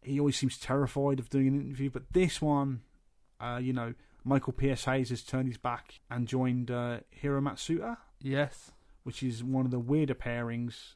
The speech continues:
Speaker 1: to have come out of this.
Speaker 2: Now, Michael Hayes has been saying that he can beat Lex Luger. He doesn't need any help off anybody ever.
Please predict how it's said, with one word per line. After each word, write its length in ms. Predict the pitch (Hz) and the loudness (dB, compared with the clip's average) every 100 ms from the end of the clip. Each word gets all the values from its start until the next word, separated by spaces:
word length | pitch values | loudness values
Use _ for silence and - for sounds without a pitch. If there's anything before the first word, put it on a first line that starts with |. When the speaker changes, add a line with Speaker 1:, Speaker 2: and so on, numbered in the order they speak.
| - | -14
Speaker 1:
to 120 | - | -8
have 120 | 113 | -8
come 180 | - 123 | -4 -2
out 160 | 120 110 | -2 -2
of 120 | 113 | -2
this. 340 | 135 - - - 143 | -4 -4 -16 -10 -2
Speaker 2:
Now, 200 | 139 139 | 2 4
Michael 340 | 143 131 139 | 2 2 0
Hayes 460 | 139 135 131 - 139 | 2 2 0 -2 -4
has 200 | 143 117 | -4 0
been 220 | 131 127 | 0 0
saying 600 | 147 139 135 127 131 120 | 2 4 4 4 2 2
that 240 | 127 120 143 | 2 0 2
he 240 | 151 147 | 4 4
can 300 | - 135 123 | 0 0 2
beat 260 | 131 139 127 | 2 2 0
Lex 280 | 143 - - | -6 -6 -10
Luger. 380 | 135 131 131 127 | -4 -4 -2 -4
He 220 | 110 135 | -2 -2
doesn't 360 | 139 131 151 131 | 0 2 2 2
need 300 | 135 131 135 | 2 4 4
any 220 | 143 135 | 4 4
help 340 | 131 139 - | 2 0 0
off 180 | 127 - | -2 2
anybody 680 | 143 139 127 135 135 131 131 | 4 4 4 2 2 2 2
ever. 360 | 131 127 131 | 2 2 0